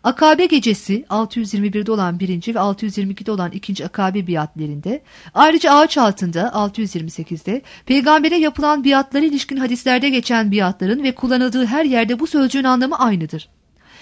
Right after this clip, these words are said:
Halifelere olan biat da bu anlamı taşır. Antlar biçimindeki biatın,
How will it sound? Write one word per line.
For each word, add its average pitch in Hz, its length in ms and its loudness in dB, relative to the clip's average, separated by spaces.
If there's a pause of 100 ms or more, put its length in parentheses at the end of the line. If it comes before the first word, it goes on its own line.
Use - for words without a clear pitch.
(200)
Halifelere 339 540 4
olan 320 300 2
biat 226 280 2
da 311 140 -2
bu 285 100 2
anlamı 175 280 0
taşır. - 480 -8 (300)
Antlar 269 440 2
biçimindeki 262 520 -2
biatın, 202 520 -2